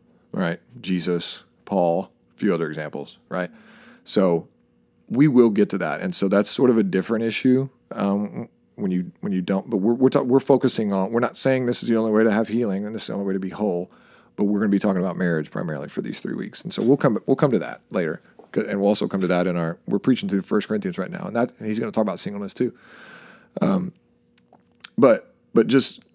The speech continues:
you know, just for now, like, what I think about is, like, building that retaining wall, is putting up those,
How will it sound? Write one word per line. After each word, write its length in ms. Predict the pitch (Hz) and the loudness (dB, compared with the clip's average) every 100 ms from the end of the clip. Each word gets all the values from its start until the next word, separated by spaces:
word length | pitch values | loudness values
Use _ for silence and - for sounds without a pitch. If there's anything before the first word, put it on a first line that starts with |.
| 131 - | -20 -4
you 100 | 120 | 0
know, 220 | 92 90 - _ _ _ _ _ _ - | 2 0 -6 _ _ _ _ _ _ -4
just 180 | 110 - | -2 0
for 140 | 123 | 2
now, 440 | 104 101 65 78 - | 4 2 0 -6 -2
like, 160 | 101 - _ _ _ _ _ _ _ _ _ _ | -2 -2 _ _ _ _ _ _ _ _ _ _
what 240 | 120 95 - _ - | -4 -4 -6 _ -4
I 120 | 104 | -2
think 160 | 95 104 | 0 0
about 180 | 98 82 | 2 2
is, 80 | 87 | 0
like, 180 | 85 80 | -4 0
building 200 | 107 104 | 0 0
that 100 | 92 | -2
retaining 340 | 104 110 104 98 | -2 -2 -2 -2
wall, 220 | 95 90 | -2 -2
is 60 | |
putting 260 | - 104 101 | -4 -6 -4
up 120 | 95 | -4
those, 420 | 104 98 92 - | -4 -4 -6 -8